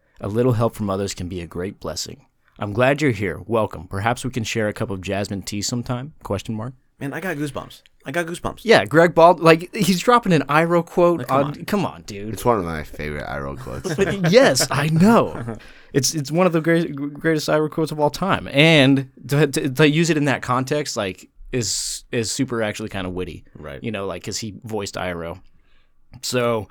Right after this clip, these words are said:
Speaker 3: So are they getting tea or
Speaker 2: I mean,
Speaker 3: what?
Speaker 2: well, pro-, well, I mean, they're probably gonna get together and collab on, on how he should approach playing Iroh.
Speaker 1: Yeah.
Speaker 2: Kinda,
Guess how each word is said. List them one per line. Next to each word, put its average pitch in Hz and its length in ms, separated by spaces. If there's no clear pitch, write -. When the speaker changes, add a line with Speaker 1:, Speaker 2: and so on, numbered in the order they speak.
Speaker 3:
So 87 600
are 85 140
they 80 140
getting 73 300
tea 113 460
or 85 220
Speaker 2:
I 139 60
mean, - 100
Speaker 3:
what? 69 140
Speaker 2:
well, 131 100
pro-, 143 320
well, 143 320
I 113 80
mean, 101 200
they're 110 100
probably 104 220
gonna 95 120
get 90 140
together 87 320
and 85 160
collab 87 420
on, 78 400
on 76 280
how 92 500
he 95 140
should 78 180
approach 76 560
playing 87 360
Iroh. - 480
Speaker 1:
Yeah. 76 320
Speaker 2:
Kinda, 69 80